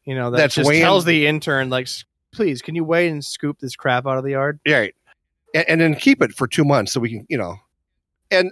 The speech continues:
Speaker 2: the next dog food they, uh, they, they fed, which was a higher protein dog food. And like I said, it still wasn't like a Blue Buffalo or s-, anything real top of the line, but it was a good dog food you'd recognize. And I think they took out something like twelve and a half pounds of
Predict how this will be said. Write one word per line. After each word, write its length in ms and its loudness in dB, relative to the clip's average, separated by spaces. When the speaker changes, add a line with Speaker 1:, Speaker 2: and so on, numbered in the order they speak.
Speaker 2:
the 200 2
next 340 0
dog 300 4
food 360 -2
they, 520 0
uh, 220 -4
they, 240 -4
they 140 0
fed, 300 0
which 140 -6
was 120 -6
a 60 0
higher 260 2
protein 420 0
dog 280 2
food. 260 0
And 100 -8
like 100 -2
I 60 -8
said, 200 -4
it 120 -8
still 240 2
wasn't 300 -2
like 180 -4
a 100 -8
Blue 220 2
Buffalo 400 2
or 160 2
s-, 160 -8
anything 240 -4
real 180 -2
top 280 -4
of 40 -10
the 60 -8
line, 320 -2
but 80 -2
it 40 4
was 80 2
a 40 2
good 200 2
dog 260 4
food 180 -2
you'd 180 -4
recognize. 520 0
And 80 0
I 60 4
think 160 2
they 100 2
took 180 2
out 220 4
something 300 0
like 220 0
twelve 300 4
and 80 -4
a 40 -8
half 280 -4
pounds 460 -8
of 140 -8